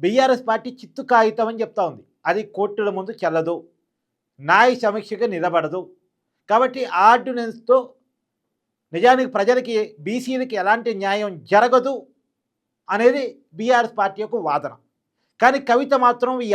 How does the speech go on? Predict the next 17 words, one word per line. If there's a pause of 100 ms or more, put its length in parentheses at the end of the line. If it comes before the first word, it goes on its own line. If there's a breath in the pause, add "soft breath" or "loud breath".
ఆర్డినెన్స్ (1200)
తన (140)
ప్రయత్నం
వల్లే, (140)
తన (140)
పోరాటం
వల్లే (960)
కాంగ్రెస్ (100)
పార్టీ (120)
తీసుకొచ్చిందని,
కాంగ్రెస్
ప్రభుత్వం
తీసుకొచ్చిందని (540)
ఆమె (100)
సంబరాలు
జరుపుకుంటా
ఉంది.